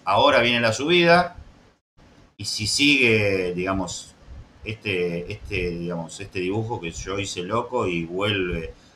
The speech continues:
a su precio de resistencia, si pasa los cincuenta y uno, chao, nos vemos en Disney.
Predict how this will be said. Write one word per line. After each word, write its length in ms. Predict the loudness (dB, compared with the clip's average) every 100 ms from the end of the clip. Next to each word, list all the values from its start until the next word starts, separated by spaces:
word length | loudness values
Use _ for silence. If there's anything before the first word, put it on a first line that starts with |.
| _
a 100 | -6
su 200 | -6 -4
precio 300 | -4 -2 -2
de 80 | -4
resistencia, 840 | -6 -4 0 0 0 0 0 0
si 200 | -6 -8
pasa 260 | -6 -2 -2
los 140 | -2
cincuenta 400 | -4 -6 -8 -6
y 60 | -4
uno, 340 | 0 -2 -2 -10 -18 -20 _ -2
chao, 380 | 2 2 0 -10 -20 -20 _ _
nos 120 | -2 0
vemos 260 | 0 -2
en 140 | -4 -4
Disney. 360 | -4 -6 -14